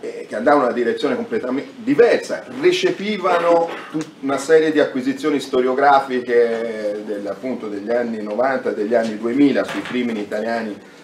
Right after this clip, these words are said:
sia nelle colonie sia in generale, eh, in Europa. Queste proposte sono completamente naufragate, anzi non credo non abbiano fatto neanche un, nessun passaggio, e sono rimaste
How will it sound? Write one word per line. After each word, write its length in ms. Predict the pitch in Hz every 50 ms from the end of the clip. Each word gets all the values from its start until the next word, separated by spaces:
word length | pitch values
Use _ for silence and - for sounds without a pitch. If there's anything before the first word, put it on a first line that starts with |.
| - - - -
sia 400 | - - - 120 127 123 117 - - 110 107
nelle 260 | 113 110 107 104 -
colonie 360 | 110 117 135 139 123 104 95
sia 180 | - - 113 110
in 80 | 107
generale, 720 | 101 110 104 101 104 104 113 113 113 107 101 95 - - 98
eh, 460 | 95 95 98 98 95 92 90 - - - - 113
in 120 | 123 117
Europa. 800 | 117 120 123 117 101 95 - - - 113 143 156 - - - - - - - -
Queste 240 | - 226 185 - 175
proposte 720 | 156 185 196 - 175 170 165 156 - - - 160 156 151 151
sono 480 | - - 151 143 139 127 120 - - -
completamente 680 | - 127 127 107 120 120 127 131 139 139 135 120 120 110
naufragate, 800 | 117 131 139 143 135 - 156 139 131 127 120 120 120 - - 120
anzi 240 | 120 120 117 - 104
non 120 | 107 104
credo 180 | - 135 131 123
non 80 | 117
abbiano 180 | 113 107 110 107
fatto 260 | - 123 117 - 110
neanche 320 | 107 107 110 110 107 - 104
un, 380 | 104 101 - 98 98 98 101 -
nessun 380 | 113 110 110 104 - - 117 -
passaggio, 880 | - - - - - - 101 87 87 90 - - 110 123 139 143 143 - -
e 260 | 156 175 175 175 -
sono 300 | - - - 143 139 139
rimaste 760 | 143 147 147 127 117 110 107 104 - - - 110 104 98 92 -